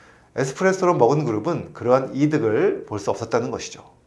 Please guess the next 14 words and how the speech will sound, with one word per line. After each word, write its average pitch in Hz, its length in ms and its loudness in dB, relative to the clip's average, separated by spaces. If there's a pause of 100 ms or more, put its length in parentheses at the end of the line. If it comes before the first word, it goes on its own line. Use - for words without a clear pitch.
(320)
사실 - 200 -4
커피가 208 320 4
건강에 143 300 4
좋다는 151 320 0
연구들은 110 640 -4
이러한 147 340 4
커피의 170 520 0
폴리페놀 196 420 2
성분들 110 580 -6
덕분에 120 480 -4
그런 101 260 -8
결과가 117 340 0
나오는 104 280 -2
것이죠. - 320 -12